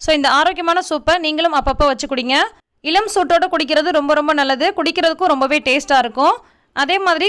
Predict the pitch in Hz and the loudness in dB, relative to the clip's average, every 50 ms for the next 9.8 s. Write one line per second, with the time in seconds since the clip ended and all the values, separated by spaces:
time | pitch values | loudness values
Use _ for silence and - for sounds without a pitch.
0 | 415 381 339 381 403 403 339 320 - - 294 294 311 302 302 294 330 370 330 294 | -2 0 -2 -2 -2 -2 -2 -4 -4 -4 -2 -2 0 2 2 2 2 2 0 0
1 | 277 320 349 339 - 285 302 302 - 311 294 302 330 339 330 285 247 - - 277 | 0 0 -2 0 0 -2 -2 0 -2 -2 0 0 0 0 0 -2 -4 -2 -4 -4
2 | 311 349 339 285 277 320 311 320 320 - 294 269 254 - 294 277 269 277 330 339 | -4 0 -2 0 0 0 0 0 0 0 0 -2 0 0 -2 -2 0 -2 -4 -2
3 | 339 285 254 247 233 262 302 392 392 - 294 277 302 311 302 262 254 247 254 262 | -2 -2 -2 0 0 0 0 0 0 0 -2 0 2 0 0 0 -2 0 0 0
4 | 277 262 247 240 247 240 240 226 214 262 294 359 480 453 - _ _ _ _ 254 | 0 0 0 2 2 2 0 0 0 2 2 2 2 0 -6 _ _ _ _ -6
5 | 269 320 370 370 359 330 339 392 392 - 330 302 311 370 427 427 392 339 330 349 | -4 -4 -2 0 -2 -2 -2 -2 -2 0 0 2 2 2 0 -2 -4 -4 -6 -4
6 | 349 381 359 - 339 302 294 294 302 302 302 320 330 302 339 285 269 277 311 392 | -4 -4 -2 0 0 0 0 -2 -4 -2 -2 -2 -2 -2 -4 -2 0 2 2 0
7 | 381 - 349 330 320 - - 392 392 392 - 311 311 311 - 320 311 330 311 - | 0 0 0 0 0 2 0 0 0 0 -2 -2 -4 -2 -2 -2 -2 -2 -2 -2
8 | 294 277 - 349 349 - - 311 302 285 311 262 320 320 294 269 - 277 262 262 | -2 0 2 0 0 0 -2 -4 -2 -2 -2 -4 -2 -4 -4 -4 -4 -4 -6 -2
9 | 262 285 330 415 427 - _ _ _ _ - 247 240 240 330 370 | 0 0 0 0 -2 -6 _ _ _ _ -4 -2 0 0 0 0